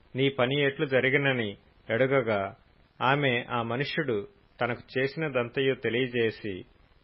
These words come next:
"నీవు వట్టి చేతులతో నీ అత్త ఇంటికి పోవద్దని చెప్పి, అతడు ఈ ఆరు కొలల యవలను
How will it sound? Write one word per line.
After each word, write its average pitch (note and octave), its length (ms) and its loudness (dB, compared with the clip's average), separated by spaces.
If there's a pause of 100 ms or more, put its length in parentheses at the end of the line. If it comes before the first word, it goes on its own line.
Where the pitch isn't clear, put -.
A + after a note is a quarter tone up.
(180)
"నీవు C#3 320 2
వట్టి A2 260 0 (120)
చేతులతో D#3 680 0 (280)
నీ A#2 120 0
అత్త G#2+ 240 -2
ఇంటికి D3+ 380 0
పోవద్దని C3 600 2
చెప్పి, G#2 580 -4 (320)
అతడు B2+ 440 0 (400)
ఈ B2 180 0
ఆరు B2 320 4
కొలల D3+ 400 2
యవలను B2 680 2